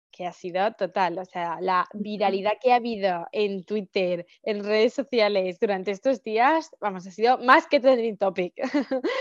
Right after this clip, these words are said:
Speaker 2: Sí,
Speaker 1: Lo
Speaker 2: sí.
Speaker 1: podríamos decir que lo han petado a, a lo máximo dentro de las estrategias de marketing, porque, vamos, yo cuando vi
Speaker 2: Ujú.
Speaker 1: que acababa el carrusel tan grande de modelos y de repente la gente, pues bueno, como es tradicionalmente, a levantarse a aplaudir al diseñador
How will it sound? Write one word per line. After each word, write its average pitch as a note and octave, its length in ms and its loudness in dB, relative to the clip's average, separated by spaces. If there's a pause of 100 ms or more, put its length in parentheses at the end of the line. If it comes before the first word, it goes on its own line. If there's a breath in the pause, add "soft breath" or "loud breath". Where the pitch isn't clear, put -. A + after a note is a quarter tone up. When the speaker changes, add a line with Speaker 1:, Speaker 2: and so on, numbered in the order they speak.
(100)
Speaker 2:
Sí, C#4+ 120 -4
Speaker 1:
Lo C4+ 120 6
Speaker 2:
sí. - 20 0
Speaker 1:
podríamos B3+ 340 4
decir C#4 300 0
que B3 240 6
lo C4 80 10
han C4 240 8
petado C4 640 6
a, A3 400 6 (140)
a A3+ 40 4
lo G#3+ 120 2
máximo A#3 680 -4 (240 loud breath)
dentro A#3+ 220 4
de A#3+ 80 4
las A3+ 160 2
estrategias A3 480 -4
de A3 80 -2
marketing, G#3+ 480 -6
porque, G#3+ 240 -4
vamos, G3+ 240 -4
yo G#3 80 -4
cuando A3+ 320 -2
vi G3+ 180 -6
Speaker 2:
Ujú. A#3 340 -18
Speaker 1:
que B3+ 120 4
acababa G#3+ 380 4
el A3 100 0
carrusel A3+ 680 -2
tan G#3+ 420 0
grande G#3+ 480 -2
de G#3+ 100 -6
modelos G3 560 -6
y G3+ 320 -8
de G3 120 -4
repente G3 520 -6
la A#3+ 100 -2
gente, A#3 320 -10
pues E3 220 -14
bueno, F3 200 -16
como D#3+ 220 -20
es E3 80 -20
tradicionalmente, F3 840 -10
a D#3+ 440 -10
levantarse E3+ 500 -8
a - 20 -10
aplaudir F#3 420 -2
al F#3+ 100 -2
diseñador F#3+ 600 2